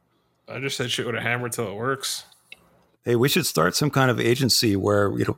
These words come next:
Speaker 2: you know how they have, uh, talent agents for musicians and actors? What if you started a talent, talent agency where you represented artists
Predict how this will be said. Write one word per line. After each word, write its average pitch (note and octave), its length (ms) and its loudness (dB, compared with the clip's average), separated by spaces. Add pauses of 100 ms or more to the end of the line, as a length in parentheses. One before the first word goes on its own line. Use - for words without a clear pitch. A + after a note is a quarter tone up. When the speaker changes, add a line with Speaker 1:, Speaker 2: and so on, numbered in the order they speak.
Speaker 2:
you - 80 -2
know D#3 80 4
how C#3+ 100 2
they B2 120 2
have, A2+ 340 0
uh, G2+ 260 2
talent A#2 340 4
agents A2+ 420 0
for G2 680 2
musicians G#2 640 2
and F#2+ 100 4
actors? A2 540 2 (520)
What C#3 100 2
if C#3+ 80 0
you F#3+ 80 0
started C#3+ 340 2
a A#2 60 2
talent, A#2 480 2
talent D3 300 2
agency G#2 540 2
where G#2+ 200 2
you G#2 160 0
represented G#2+ 600 2
artists G#2 600 2